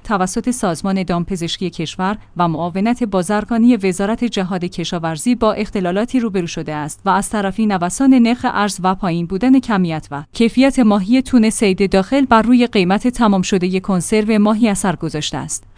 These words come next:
بختیاری با بیان اینکه آمار سازمان شیلات ایران در حوزهٔ تولید تون ماهیان مورد تایید ما نیست، افزود:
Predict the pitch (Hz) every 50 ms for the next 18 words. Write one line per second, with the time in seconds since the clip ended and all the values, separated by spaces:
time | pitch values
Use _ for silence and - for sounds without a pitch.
0 | - - - 175 202 208 - - 240 233 208 185 185 202 208 202 202 190 165 196
1 | 196 202 240 254 247 226 190 233 233 - 247 208 - 202 202 214 214 214 214 214
2 | - - 208 185 165 - 202 196 208 226 - - 226 190 202 214 214 - 226 -
3 | 185 185 190 226 240 233 208 190 190 185 202 196 190 - 269 254 269 262 - 233
4 | 190 190 240 247 277 247 - - 254 247 233 208 196 190 156 185 202 202 226 233
5 | 240 233 226 226 233 226 220 - 247 220 220 233 - 226 208 196 196 214 233 226
6 | 208 - - - - _ _ _ 180 185 180 - - - 269 277 262